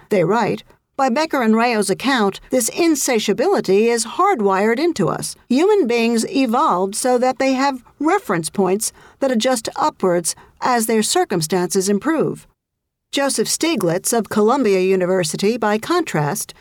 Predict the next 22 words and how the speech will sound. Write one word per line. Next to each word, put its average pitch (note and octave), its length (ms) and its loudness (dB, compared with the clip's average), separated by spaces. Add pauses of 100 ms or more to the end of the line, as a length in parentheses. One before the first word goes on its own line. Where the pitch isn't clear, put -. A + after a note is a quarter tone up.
(240)
takes F3+ 280 -2
a B3 60 -2
constructivist C4+ 840 -2
approach. D3 500 -6 (380)
People's B3 400 0
choices, C4 560 0
he A3 180 2
argues, G#3 420 0
are C#4 140 2
molded C#4 480 0
by F#3+ 140 -2
society F3+ 680 -2 (160)
and G#3+ 160 0
over G3 220 0
time C4 460 0
become A#3+ 340 -2
self-reinforcing. G#3+ 1080 -2 (360)
"We D#4 120 2
learn D4+ 360 2 (100)
how D4+ 280 -2
to G#3+ 140 0
consume G3 720 0